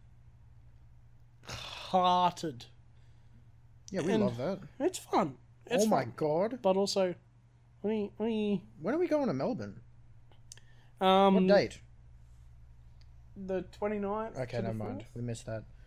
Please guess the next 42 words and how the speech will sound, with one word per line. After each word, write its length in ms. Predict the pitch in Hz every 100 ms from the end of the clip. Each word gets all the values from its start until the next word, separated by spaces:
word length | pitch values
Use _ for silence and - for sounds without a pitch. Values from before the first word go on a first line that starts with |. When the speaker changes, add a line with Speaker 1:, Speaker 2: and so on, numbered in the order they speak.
| -
Speaker 1:
Oh. 40 | 180
Speaker 2:
There 120 | 349
is 80 | 403
so 180 | 359 370
much, 300 | 359 - -
there's 180 | 202 320
so 100 | 403
much 140 | 403
shit 240 | - - 254
happening 260 | 262 254
in 80 | 220
Melbourne 300 | 196 196 190
the 100 | 175
week 400 | 147 180 190 147
before 420 | 151 - 170 165
or 120 | 135 135
after 160 | 135
we 100 | 127
leave. 280 | 123 135 - - -
Speaker 1:
I 100 | 180
know. 160 | 170 170 - -
It's 160 | 175 170
rough. 320 | 151 - - -
Speaker 2:
We 80 | 180
should 180 | - 240
just 180 | 262 202
drop 200 | 202 208
an 60 |
Speaker 1:
The 60 | 208
Speaker 2:
extra 80 | 208
Speaker 1:
week-, 160 | 302
Speaker 2:
rack 220 | 156 160 156
and 100 | -
stay 140 | 139
longer. 360 | 123 131 - - - -
Speaker 1:
the 120 | 190
weekend's 480 | 196 226 - 208 214
also 280 | 175 160 160
there 240 | 165 170
while 160 | 175 170
we're 120 | 170
there. 240 | 170 180